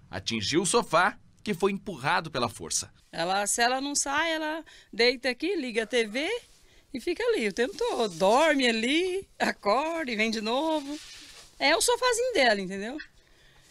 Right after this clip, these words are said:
Speaker 2: E, graças a Deus, naquele momento, né, que o raio veio, jogou o sofá longe, a mãe não tava em casa.
Speaker 1: O raio ainda destruiu o aparelho de televisão e este outro equipamento.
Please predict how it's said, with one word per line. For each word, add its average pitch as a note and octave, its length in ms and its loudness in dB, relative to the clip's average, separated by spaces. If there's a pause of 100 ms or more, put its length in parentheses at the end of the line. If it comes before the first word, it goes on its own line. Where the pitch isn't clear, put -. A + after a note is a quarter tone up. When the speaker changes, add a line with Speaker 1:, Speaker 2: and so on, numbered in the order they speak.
(140)
Speaker 2:
E, A3+ 580 -4 (1040)
graças A#3 460 0
a B3 80 0
Deus, A#3 480 0
naquele A#3 640 2
momento, C4 640 0
né, A3+ 160 0
que A3 120 -6
o G3 40 -2
raio F#3+ 300 2
veio, F#3 420 0 (100)
jogou F3 500 0
o G#3+ 40 0
sofá G3 360 -4
longe, G#3+ 540 -2 (460)
a E3+ 100 -4
mãe F3 160 0
não G3+ 120 -6
tava G#3 180 -8
em C#4 80 -8
casa. - 340 -8 (160)
Speaker 1:
O G2 100 -2
raio E3 380 4
ainda E3 280 2
destruiu D#3+ 480 0
o F3 60 4
aparelho E3 420 0
de D3 100 -6
televisão E3+ 640 0
e A3 120 0
este A3+ 180 2
outro A3 160 -2
equipamento. F3+ 580 0